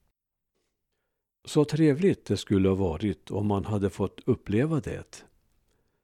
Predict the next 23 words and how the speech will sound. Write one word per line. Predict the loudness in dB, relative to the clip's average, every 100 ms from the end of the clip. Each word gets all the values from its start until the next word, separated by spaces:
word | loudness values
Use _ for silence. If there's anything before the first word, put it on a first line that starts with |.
| _ _ _
I | -6 -4
Filipstad | 0 0 0 -2 0 0 -2
blir | -6 -10 -6 -4 -2
han | -4 -8
speciellt | -8 -4 -4 -2 -2 -2 -4 -4
ihågkommen. | -2 -4 -6 -10 -12 -12 -14 -16 -20 _ _ _ _
All | -2 -2 -2
heder | -2 -2 -2 0 -2 -2 -8
åt | -10 -8
dem | -6 -6 -8
som | -10 -6
håller | -2 0 0 -4 -6
minnet | -4 -2 0 -2 -6 -6
av | -8 -6
Gunde | -4 -4 -4 -6 -8 -8
levande. | -6 -6 -6 -10 -14 -16 -20 _ _ _ _ _ _ _ _ _ _ _ _ _
Han | -4 -2 0
var | 0
en | -2
stor | -4 -2 0 0
viskonstnär, | -2 -4 -4 -6 -10 -8 -8 -8 -4 -2 -2 -6 -14 -10
tonsättare, | -2 -2 -2 -6 -6 -6 -6 -4 -2 -4 -8 _ _
historieberättare, | -6 -4 -2 -2 0 -2 -2 -4 -4 -6 -8 -6 -6 -8